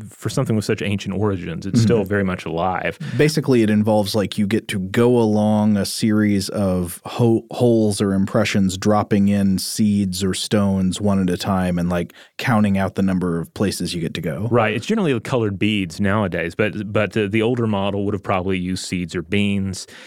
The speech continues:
Speaker 1: And, uh, this might reveal its origins as a fertility ritual for early agricultural societies.
Speaker 2: Hmm.
Speaker 1: Again, getting into a little bit into the divination and a little bit into the, the magical, perhaps, origins of games.
Speaker 2: That's really interesting, the idea. Yeah, so seeds, agriculture, and fertility,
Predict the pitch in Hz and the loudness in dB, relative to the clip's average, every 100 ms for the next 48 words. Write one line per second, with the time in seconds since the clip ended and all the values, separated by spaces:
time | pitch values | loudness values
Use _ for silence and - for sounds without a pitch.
0 | - - 117 113 110 90 107 - - 120 | -10 -2 2 2 0 -2 -6 -10 -6 -2
1 | 107 107 139 147 - 117 107 110 139 202 | -2 0 -2 -2 -4 -4 0 0 0 -2
2 | - 117 104 107 104 95 101 107 107 98 | -2 -2 0 0 0 -2 -2 0 0 0
3 | 101 95 98 95 - 98 - 165 175 120 | -2 -2 -4 -4 -2 -4 -2 -2 0 0
4 | 101 92 87 95 82 80 - - _ - | -2 -2 -4 -4 -4 -4 -8 -18 _ -2
5 | 101 107 113 110 110 98 98 98 98 - | -2 0 0 0 -2 -2 -4 -4 -4 -6
6 | 90 - 90 - - - 120 101 87 - | -6 -6 -6 -6 -6 -2 0 0 -6 -6
7 | - 127 160 175 110 117 104 107 107 104 | 2 4 4 4 4 4 2 0 0 0
8 | 101 110 127 160 147 127 117 113 117 107 | 0 0 0 2 0 -2 -2 0 0 0
9 | 107 - 113 101 98 107 113 113 107 98 | 0 -2 -2 -2 -2 0 0 0 -2 -4
10 | 98 98 90 95 90 92 95 92 - 87 | -4 -4 -2 -4 -2 -2 -2 -6 -4 -4
11 | - 92 87 82 85 92 90 80 85 78 | -4 -6 -6 -8 -4 -2 -2 -4 -8 -6
12 | 82 82 82 78 - - - - - 135 | -10 -8 -8 -8 -10 -14 -16 -18 -2 0
13 | 170 - 120 104 135 - 117 - 92 90 | 2 2 2 4 2 2 0 0 0 0
14 | 101 101 101 92 85 131 90 80 104 90 | 0 2 2 2 2 2 2 0 -2 -2
15 | - - 127 123 113 110 107 117 107 110 | -4 0 2 2 2 0 0 0 0 0
16 | 98 - 101 98 95 - 95 - 113 104 | 0 2 2 2 0 0 -2 2 2 2
17 | 98 95 | 0 -2